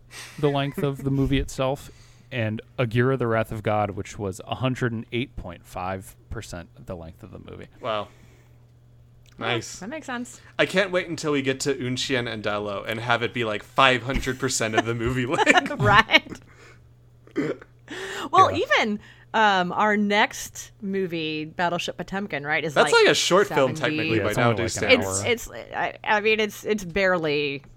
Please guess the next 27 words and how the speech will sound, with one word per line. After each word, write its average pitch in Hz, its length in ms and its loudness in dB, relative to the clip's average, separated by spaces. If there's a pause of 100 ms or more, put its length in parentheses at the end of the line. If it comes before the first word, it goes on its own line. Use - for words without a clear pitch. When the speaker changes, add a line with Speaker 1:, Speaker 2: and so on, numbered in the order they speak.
Speaker 3:
it's 175 200 -8
barely 151 320 -4
feature 143 360 -8
length. 131 280 -6
It's, 147 80 -12
like, 175 120 -2
seventy 127 360 -8
minutes 107 180 -8
Speaker 2:
We're 185 80 4
Speaker 3:
or 190 40 2
Speaker 2:
gonna 175 140 4
Speaker 3:
something, 123 160 -4
Speaker 2:
crush 127 500 0
Speaker 3:
so 151 120 -16
battle. 143 300 -8 (100)
Speaker 2:
the 127 120 -2
ratio 117 500 -2
on 113 140 -2
that 104 140 -8
Speaker 3:
<laughs> 247 120 0
Speaker 2:
one. - 100 -12 (460)
Speaker 3:
Gonna 240 120 -8 (800)
be 175 40 -10
setting 202 340 -4
some 214 160 -10
new 180 140 -8
records. - 440 -10